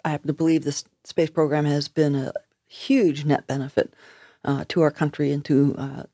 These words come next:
to humanity, and to get to be a part of the team that's doing those amazing things and opening the space frontier and bringing the power of the orbital perspective back to Earth, to get to be part of that effort, uh, was an amazing thing. That, and that's what drew me.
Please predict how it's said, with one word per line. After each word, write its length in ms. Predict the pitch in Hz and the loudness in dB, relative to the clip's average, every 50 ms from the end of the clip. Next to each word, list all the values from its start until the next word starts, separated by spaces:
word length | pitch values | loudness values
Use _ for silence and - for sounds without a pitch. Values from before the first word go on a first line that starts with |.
| _ | _
to 140 | - 165 156 | 0 0 0
humanity, 640 | 135 160 156 156 147 139 139 139 135 156 165 175 - - - - - - _ _ | 2 2 2 4 4 4 2 2 -2 -4 -6 -8 -12 -18 -20 -20 -20 -20 _ _
and 140 | - 160 - | -4 -2 -2
to 60 | - | 2
get 180 | - 185 175 - | 2 2 0 2
to 80 | - 175 | -2 -2
be 140 | - 180 160 | 2 2 2
a 60 | 156 | 2
part 240 | 156 - 160 151 151 | 2 2 2 2 2
of 80 | 156 | 2
the 80 | 156 147 | 0 -2
team 340 | 147 - 160 156 151 147 151 | 0 0 0 0 2 2 2
that's 220 | 151 - - - | 2 0 0 -4
doing 360 | - - 160 156 160 151 143 | -4 -2 0 0 2 2 2
those 320 | 143 143 135 135 147 143 - | 2 2 2 0 0 -2 -2
amazing 520 | - 147 143 135 139 135 131 147 147 139 | -2 -2 -2 0 0 0 0 0 0 0
things 340 | - 139 127 131 135 139 143 | -2 -2 -2 0 -2 -2 -2
and 140 | 147 120 - | -2 -2 -2
opening 320 | - - - - 156 147 | -4 -6 -2 -2 0 0
the 80 | 135 139 | 0 -2
space 280 | - - 127 127 135 | 0 0 0 0 0
frontier 520 | - - - 110 104 - - 143 139 139 135 | -4 -8 -8 -10 -10 -8 -8 -8 -8 -6 -6
and 140 | 135 135 131 | -8 -6 0
bringing 440 | - 156 160 156 151 147 147 143 - - - - - _ - - - _ _ | 0 0 2 2 2 4 2 2 0 -6 -18 -20 -20 _ -20 -20 -20 _ _
the 60 | - | -10
power 420 | - - - 160 156 165 156 156 156 | -8 -4 0 2 2 4 4 2 2
of 140 | 143 143 - | 0 0 0
the 120 | 147 135 | 0 2
orbital 360 | - - - 143 147 147 147 139 | 2 2 0 0 0 -2 -4 -6
perspective 600 | _ _ - - - 151 147 - - 143 143 _ | _ _ -18 -4 -2 -2 -2 -2 -6 -6 -2 _
back 280 | 139 135 139 - - | 0 0 0 -2 -8
to 80 | - 135 | -6 -2
Earth, 420 | 147 143 143 147 143 - _ _ _ _ - - _ _ | 0 0 -2 -2 -6 -14 _ _ _ _ -20 -20 _ _
to 80 | - | -4
get 140 | - 208 202 | -4 -4 0
to 60 | - | 2
be 140 | 190 202 175 | 2 2 2
part 380 | 180 _ _ - - 175 180 110 | 2 _ _ -2 0 0 2 2
of 180 | 98 151 139 | 2 0 0
that 180 | 147 156 139 131 | 2 2 2 2
effort, 440 | 131 139 - - 185 208 240 - _ _ _ _ _ _ _ _ _ _ - | 0 -2 -4 -2 -2 -2 -2 -4 _ _ _ _ _ _ _ _ _ _ -14
uh, 220 | 143 139 139 - - | -12 -12 -10 -10 -4
was 380 | - 156 156 139 - - - - - | 0 0 0 0 0 -6 -8 -4 -2
an 120 | 185 156 | -2 0
amazing 640 | 147 147 147 147 156 160 165 156 147 139 120 120 143 | 0 2 2 4 4 4 2 2 2 0 -2 -2 -4
thing. 240 | - 127 131 127 | -4 -4 -2 0
That, 200 | 135 151 160 - _ | 0 0 -2 -2 _
and 200 | - 156 151 151 | 0 2 2 2
that's 360 | 151 156 156 - - - - | 2 2 0 0 0 -2 -4
what 160 | - - - - | -4 -12 -14 -10
drew 200 | - 139 139 135 | -6 -6 -4 -4
me. 280 | 131 - - 113 - | -4 -6 -8 -10 -12